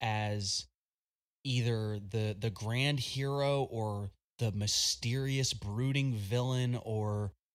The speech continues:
this, that, and the other, when it sounds more fictitious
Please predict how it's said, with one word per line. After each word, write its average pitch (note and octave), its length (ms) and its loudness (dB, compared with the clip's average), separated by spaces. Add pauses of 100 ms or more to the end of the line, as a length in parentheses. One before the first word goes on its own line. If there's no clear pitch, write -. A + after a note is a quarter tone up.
(340)
this, C3+ 280 2
that, C3+ 300 4
and B2+ 100 0
the A#2+ 140 0
other, G#2+ 420 0 (320)
when C#3 160 4
it B2+ 120 2
sounds D3 400 4
more C3 520 2 (1120)
fictitious - 1120 2